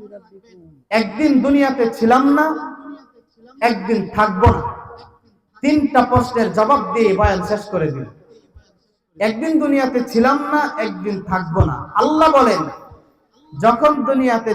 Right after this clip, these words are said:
ছিলাম না, তখনও কোথাও না কোথাও ছিলাম। এই দুনিয়াতে যখন থাকবো না, তখনও কোথাও না কোথাও থাকবো। তো প্রশ্ন হলো, যখন ছিলাম না, কই ছিলাম? যখন থাকবো না, কই থাকবো? মাঝখানে দুনিয়াতে কেনই বা আসলাম?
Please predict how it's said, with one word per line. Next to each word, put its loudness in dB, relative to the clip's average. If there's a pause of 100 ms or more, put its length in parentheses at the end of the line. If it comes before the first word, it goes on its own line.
ছিলাম 0
না, -2
তখনও -2
কোথাও -2
না -4
কোথাও -6
ছিলাম। -6 (1600)
এই 0
দুনিয়াতে -2
যখন 0
থাকবো 0
না, -2
তখনও 0
কোথাও -2
না -2
কোথাও -6
থাকবো। -14 (560)
তো -6 (100)
প্রশ্ন 2
হলো, 6
যখন 0
ছিলাম 6
না, 6
কই 4
ছিলাম? 0 (480)
যখন -2
থাকবো 0
না, 2
কই -2
থাকবো? -8 (380)
মাঝখানে -2
দুনিয়াতে 0
কেনই 6
বা 6
আসলাম? 4